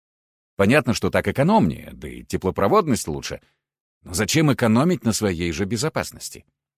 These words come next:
Зачем каждых пятьдесят лет сносить здание и строить новое, если можно сделать один раз и навсегда? Ну ладно. Может, в моем случае это будет не пожизненная гарантия, но лет сто-двести вполне выстоит, а то и больше.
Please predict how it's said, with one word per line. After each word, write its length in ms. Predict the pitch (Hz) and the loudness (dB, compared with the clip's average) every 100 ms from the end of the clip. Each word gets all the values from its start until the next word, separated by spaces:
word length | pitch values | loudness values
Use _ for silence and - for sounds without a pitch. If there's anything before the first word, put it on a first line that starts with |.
| _ _ _ _ _ | _ _ _ _ _
Зачем 420 | 92 123 170 156 | 0 2 4 4
каждых 380 | - 135 101 104 | 4 2 2 -2
пятьдесят 680 | - 110 85 113 143 120 101 | 0 0 2 2 4 2 2
лет 220 | 131 135 | 0 2
сносить 480 | - 113 - 117 80 | 0 0 0 -2 -2
здание 540 | 80 123 165 101 - _ _ | -2 0 2 2 -2 _ _
и 100 | - | -4
строить 400 | 107 139 139 131 | 0 4 4 4
новое, 440 | 131 139 101 67 55 | 2 4 4 2 -8
если 260 | 60 - | -10 -6
можно 260 | 87 85 87 | -4 -4 -6
сделать 400 | 73 98 90 85 | -6 -2 -2 -2
один 260 | 87 95 85 | 0 0 2
раз 300 | 98 151 85 | 2 2 2
и 60 | |
навсегда? 540 | 87 82 73 - - - _ _ _ _ _ _ _ - | 0 0 -4 -6 -10 -16 _ _ _ _ _ _ _ -12
Ну 200 | 156 135 | -2 0
ладно. 340 | 76 - - _ _ _ _ _ _ _ _ | 0 -4 -18 _ _ _ _ _ _ _ _
Может, 280 | 95 90 90 | -2 -2 -2
в 60 | 95 | 0
моем 280 | 104 101 90 | 2 2 0
случае 400 | 98 120 87 71 | 2 2 0 -2
это 100 | 80 | -2
будет 240 | 87 90 | -4 -2
не 80 | 101 | 0
пожизненная 640 | 95 87 143 120 101 82 | 0 2 2 4 2 2
гарантия, 540 | 73 67 55 - - - | -2 -4 -6 -14 -18 -16
но 300 | 69 - - | -10 -8 -6
лет 320 | 175 190 226 | 0 0 0
сто-двести 760 | - 185 202 165 139 143 - 165 | -2 2 2 2 2 2 0 -2
вполне 420 | - 123 92 101 | 2 2 4 2
выстоит, 520 | 78 64 - - _ _ _ _ - | 0 -4 -10 -16 _ _ _ _ 0
а 100 | 123 | 2
то 160 | 113 | 4
и 80 | 110 | 2
больше. 460 | 90 78 71 - | 2 -2 -4 -8